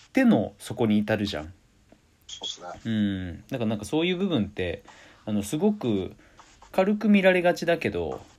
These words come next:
Speaker 1: でも実は一番大事なところで、
Speaker 2: はい。
Speaker 1: 俺よくあの、スクールの子たちとかにもさ、まあ、通じる場合はだけど「あの、ハンターハンター」のネテロ会長の話をするんだけどさ。
Speaker 2: はい。聖剣好きっすか？
Speaker 1: そうそうそうそう。で、あの、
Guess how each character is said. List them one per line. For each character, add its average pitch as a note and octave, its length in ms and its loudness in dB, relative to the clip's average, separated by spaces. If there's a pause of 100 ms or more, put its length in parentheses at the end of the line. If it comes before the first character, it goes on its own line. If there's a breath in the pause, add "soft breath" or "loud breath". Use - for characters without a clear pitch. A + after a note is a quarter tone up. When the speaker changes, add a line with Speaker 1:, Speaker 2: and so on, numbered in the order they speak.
(920)
Speaker 1:
で E3+ 80 -6
も C#3 100 -2
実 G#2+ 280 -2
は A2 80 4
一 G2+ 240 -4
番 G#2 420 2
大 A2 180 2
事 G#2+ 120 -2
な G2+ 100 0
と G#2+ 140 -6
こ G#2+ 100 -4
ろ G2+ 80 -2
で、 G#2 80 -6
Speaker 2:
は F#2 60 -2
い。 - 20 -2
Speaker 1:
俺 C#3 120 0
よ D#3 100 0
く G#2+ 140 -2
あ F#2 40 0
の、 F2 140 -4
ス - 120 -12
ク C#3 80 -2
ー C3 40 -2
ル C3+ 60 -2
の C3+ 120 -2
子 C#3 120 -2
た D3 140 2
ち - 80 -12
と G#2+ 120 -6
か E2+ 80 -6
に E2+ 80 -8
も F2 100 -10
さ、 F2 220 -4
ま F#2 100 -6
あ、 - 20 -8
通 D#3 280 -4
じ E3+ 120 -2
る E3+ 80 0
場 E3 140 6
合 D#3+ 100 4
は D#3+ 100 4
だ G#2 120 0
け D2+ 100 -8
ど D#2 300 -8
「あ F#2+ 60 -4
の、 F2+ 260 -8
ハ C3+ 80 -6
ン C#3+ 60 -6
タ C#3+ 80 -4
ー D#3+ 40 0
ハ E3+ 60 0
ン D#3 60 -4
タ A2+ 80 -2
ー」 - 60 0
の F#2+ 100 -2
ネ C#3 120 4
テ D3+ 120 4
ロ G#2 80 2
会 F#2+ 160 -2
長 F#2+ 140 -4
の F2+ 60 -6
話 G2 260 -4
を G2+ 40 -4
す G2 100 -6
る G2 80 -4
ん F#2 40 -4
だ D#2+ 100 -6
け - 60 -12
ど - 80 -12
さ。 - 140 -8
Speaker 2:
は B1+ 140 -8
い。 - 0 - (1500 loud breath)
聖 - 220 4
剣 G#3+ 200 2
好 - 60 2
き - 80 -8
っ - 20 2
す - 100 4
か？ - 140 -6
Speaker 1:
そ - 160 -2
う - 40 -2
そ E3+ 240 4
う - 20 4
そ B2 140 2
う G#2 40 -6
そ F#2 100 -6
う。 F#2 100 -12 (460 loud breath)
で、 A#2+ 80 -2
あ G#2+ 60 0
の、 G2 440 0